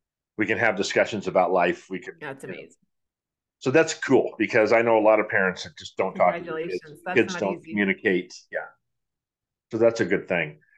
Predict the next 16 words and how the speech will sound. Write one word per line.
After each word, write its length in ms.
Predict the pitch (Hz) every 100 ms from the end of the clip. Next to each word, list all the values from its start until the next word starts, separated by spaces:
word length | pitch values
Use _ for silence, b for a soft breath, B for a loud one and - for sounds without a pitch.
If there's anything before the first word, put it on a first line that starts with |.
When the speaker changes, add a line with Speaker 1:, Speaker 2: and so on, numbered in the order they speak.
| _
Speaker 1:
Well, 140 | 131 139
I 160 | 151
love 300 | 170 180 180
your, 260 | 156 135 -
I 100 | 123
love 360 | 135 165 156 -
every 220 | 151 147
concept 600 | 135 135 123 - 104 -
you 100 | 101 90
have. 140 | 92 -
I 40 | 98
think 240 | - 113
it's 160 | 107 -
a 40 | _ -
cool, 500 | 127 123 113 110 -
um, 460 | 101 101 92 90 87